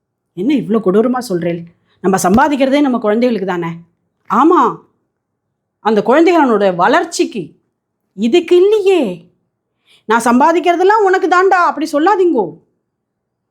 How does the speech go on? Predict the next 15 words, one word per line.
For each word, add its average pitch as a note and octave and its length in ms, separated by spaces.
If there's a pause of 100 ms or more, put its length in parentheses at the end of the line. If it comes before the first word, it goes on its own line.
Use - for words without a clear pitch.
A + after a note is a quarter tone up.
(640)
சம்பாதிக்கிறதெல்லாம் E4+ 680
அதுக்கு F4+ 220
தான், D4 260
அதை G#3 80
மைண்ட்ஸ்ல, C#4 300
மனசுல D4+ 560
வச்சுக்கலாம். G3 340 (1080)
ஆனா, A3+ 320
நம்ம G#3+ 420
சம்பாதிக்கிறத B3+ 920 (420)
இஷ்டத்துக்கு G#4+ 800
இந்த E4 200
மாதிரி C#4 440
எடுத்து F4 560
நம்ம A3+ 520